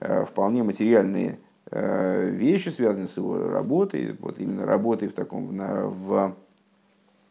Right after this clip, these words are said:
понимании вполне бытовом, э, ведёт правильно, в соответствии с требованиями Торы, в соответствии с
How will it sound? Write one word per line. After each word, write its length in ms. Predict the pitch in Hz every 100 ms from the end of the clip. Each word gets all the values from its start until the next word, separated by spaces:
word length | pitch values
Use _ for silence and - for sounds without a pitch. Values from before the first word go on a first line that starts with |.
| - _
понимании 520 | - 110 110 95 87 87
вполне 560 | - 101 101 95 90
бытовом, 720 | 90 90 101 104 123 95 73 - - - - - -
э, 360 | 107 107 107
ведёт 460 | 107 120 131 127 - - - _
правильно, 540 | 107 107 110 139 190 - - _
в 60 | -
соответствии 520 | 101 95 120 117 98
с 240 | 98 - 90 90
требованиями 540 | 104 117 117 104 95
Торы, 320 | 92 107 107 87
в 60 |
соответствии 460 | - 95 107 101
с 80 | 95